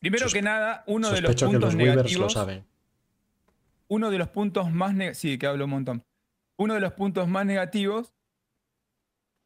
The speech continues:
Speaker 1: fue el tema horarios, desde mi
Speaker 2: Oh,
Speaker 1: punto de vista.
Speaker 2: horrible.
Speaker 1: Para mí el tema horario fue fatal,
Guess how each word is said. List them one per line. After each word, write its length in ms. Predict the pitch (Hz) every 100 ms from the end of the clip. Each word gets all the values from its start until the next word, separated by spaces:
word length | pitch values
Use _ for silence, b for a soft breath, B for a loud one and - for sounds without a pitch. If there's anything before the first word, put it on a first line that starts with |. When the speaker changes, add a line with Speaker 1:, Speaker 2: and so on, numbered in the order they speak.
| _
Speaker 1:
fue 400 | - 180 185 202 143
el 80 |
tema 200 | 143 180
horarios, 580 | 175 160 135 113 - - _ _ _ _ _ _ _ _ _ -
desde 160 | 143 135
mi 80 |
Speaker 2:
Oh, 40 | 135
Speaker 1:
punto 180 | 127 147
de 60 | 143
vista. 380 | 143 - - - _ _ _ _ -
Speaker 2:
horrible. 400 | 107 107 98 92 - 339 302 - -
Speaker 1:
Para 200 | 156 156
mí 80 | 202
el 80 | 202
tema 200 | 214 202
horario 280 | 208 226
fue 380 | 180 196 208 - _
fatal, 640 | - 160 147 165 139 123